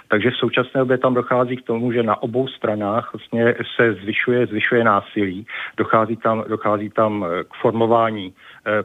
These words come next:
povstaleckých oddílů na jedné straně, dochází tam vlastně k formování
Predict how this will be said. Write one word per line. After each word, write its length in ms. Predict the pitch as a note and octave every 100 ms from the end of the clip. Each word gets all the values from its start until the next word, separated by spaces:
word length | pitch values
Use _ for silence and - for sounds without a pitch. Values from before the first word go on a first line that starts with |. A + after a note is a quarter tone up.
| -
povstaleckých 760 | A#2+ - - A#2+ A2+ - A#2 -
oddílů 520 | A2+ G#2+ A2 A2+ A2+
na 160 | A2+
jedné 280 | A2 G#2+ A2 G#2
straně, 300 | - G2+ G#2+
dochází 420 | G#2 - G#2+ G#2
tam 160 | G2+ G2+
vlastně 260 | G2+ - A2+
k 80 |
formování 580 | - A2+ A2 A2 G#2 F2+